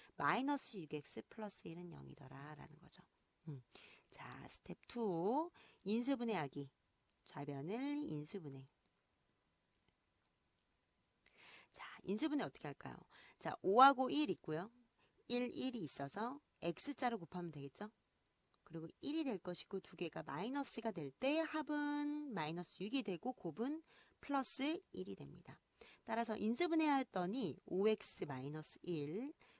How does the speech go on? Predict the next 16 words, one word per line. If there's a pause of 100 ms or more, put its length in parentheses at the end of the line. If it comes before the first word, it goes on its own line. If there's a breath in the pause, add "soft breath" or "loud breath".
그리고 (300 loud breath)
X
마이너스
일이
되더라.
마이너스
이렇게
붙이면
되겠죠? (380 loud breath)
그리고
영이
됩니다. (840)
여러분들
좀
헷갈리면
좌변을